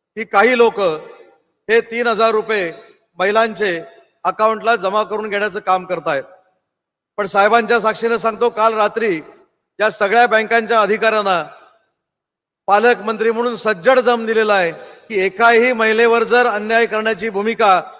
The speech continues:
बँकच्या मॅनेजरनं घेतली तर त्याची गय केली जाणार नाही. आम्ही महिलांच्या हक्काचे पैसे दिलेले आहेत, ते महिलांच्या खात्यामध्ये जमा झाले पाहिजेत, अशा पद्धतीची भूमिका शासन म्हणून आणि पालकमंत्री या नात्यानं मी घेतलेली आहे.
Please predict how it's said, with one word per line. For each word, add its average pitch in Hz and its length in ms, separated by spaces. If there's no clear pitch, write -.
बँकच्या 220 400
मॅनेजरनं 233 520
घेतली 202 420
तर - 300
त्याची 208 260
गय 214 200
केली 220 260
जाणार 208 300
नाही. 240 240
आम्ही 202 180
महिलांच्या 240 520
हक्काचे 240 380
पैसे 226 280
दिलेले 214 280
आहेत, 196 180
ते 226 80
महिलांच्या 214 500
खात्यामध्ये 220 480
जमा 226 240
झाले 233 220
पाहिजेत, 208 380
अशा 240 200
पद्धतीची 208 520
भूमिका 202 460
शासन 214 340
म्हणून 220 260
आणि 226 140
पालकमंत्री 208 560
या 214 80
नात्यानं 202 340
मी 202 120
घेतलेली 175 380
आहे. 143 100